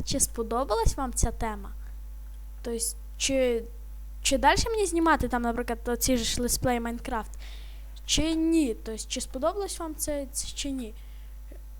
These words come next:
Е, вот. Значить, зараз в мене на каналі на даний момент, коли я знімаю відео, на каналі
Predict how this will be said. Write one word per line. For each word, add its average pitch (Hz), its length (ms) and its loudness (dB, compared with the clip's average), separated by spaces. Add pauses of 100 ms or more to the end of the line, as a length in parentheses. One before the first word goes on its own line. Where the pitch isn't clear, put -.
(180)
Е, 233 360 -6 (140)
вот. 240 240 -4 (220)
Значить, 247 340 -2
зараз 285 320 0
в 277 40 -6
мене 269 140 -2
на 262 100 -4
каналі 262 280 -2
на 254 140 0
даний 226 280 -2
момент, 220 400 -2
коли 220 140 -4
я 220 60 -4
знімаю 226 300 -6
відео, 220 240 -6 (400)
на 233 80 -8
каналі 240 520 -4